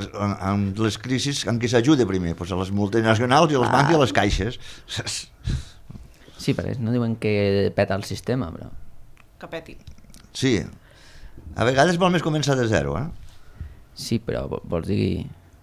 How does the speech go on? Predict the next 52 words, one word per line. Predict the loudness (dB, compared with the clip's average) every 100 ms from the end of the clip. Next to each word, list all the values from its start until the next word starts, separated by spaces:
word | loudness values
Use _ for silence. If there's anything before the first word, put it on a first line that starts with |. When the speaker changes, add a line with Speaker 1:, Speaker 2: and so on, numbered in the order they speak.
| -20 -6
Speaker 3:
Voleu | 2 6 6
dir? | 4 2 -2 -12 -20 -16 -16 -16 -20 -20 -20 -20 -20 -20 -20 -20 -10
Speaker 4:
Què | -2
Speaker 3:
Que |
Speaker 4:
pot | 4
Speaker 3:
podríem, | 6 6 4 2
Speaker 4:
pas-, |
Speaker 3:
que | 2
Speaker 4:
què | 6
Speaker 3:
pod- | 4
Speaker 4:
pot | 4
passar? | -4 -6 -10 -20 -2
Speaker 1:
És | 2 6
la | 6 6
por | 4
que | 2
ens | 2
fan. | 4 4 4 -6 -8
Speaker 4:
Què | -6
pot | 0
Speaker 1:
O | 4
si | 4
Speaker 4:
passar? | 4
Speaker 1:
peta | 4 4
el |
Speaker 3:
Bueno, | 4
Speaker 1:
sistema | 4 4 4
financer. | 2 0 -2 -2 -4
Speaker 3:
crec | 2 4
que | 6 4
ho |
podrem | 6 6 6 8
veure | 8 8 6
a, | 6 4 2
a | 0
Grècia, | 0 0 -2 -6
què | -6
pot | -6
passar. | -8 -12 -16 -20 -20 -20 -20 -14
Speaker 4:
Bueno, | -8 -6 -4 -4
b-, | -6 -6 0
no, | 2 4 4 4
ho | 4
han | 4
vist, | 2 2 0
ho | -4
han |
vist | 0
a | 0
l'Argentina, | 0 -2 -4 -4 -4
per | -6
exemple. | -8 -6